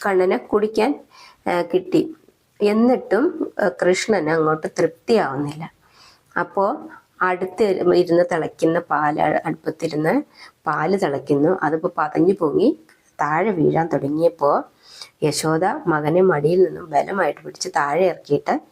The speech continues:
ആ പാൽക്കലം ഇറക്കി വെക്കാനായിട്ട് അങ്ങോട്ട് ഓടിപ്പോയി. അപ്പൊ പാല് കുടിച്ച് തൃപ്തിയാകാത്ത ദേഷ്യത്തിന് ഉണ്ണി ഒരു, ആ, അമ്മിക്കുഴവി എടുത്ത്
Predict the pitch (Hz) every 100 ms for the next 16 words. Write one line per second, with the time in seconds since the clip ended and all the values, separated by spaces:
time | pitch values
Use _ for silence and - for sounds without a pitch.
0 | _ - - 160 156 156 156 160 180 196
1 | 156 - - - - 147 156 156 147 147
2 | 156 160 143 143 165 143 - _ _ -
3 | - _ - 147 185 175 151 180 226 214
4 | 196 190 165 - 220 185 156 - 160 143
5 | 143 - - 147 175 254 - - _ 165
6 | 160 196 185 160 247 - - - - -
7 | 143 - 160 170 220 226 233 226 214 185
8 | - - 190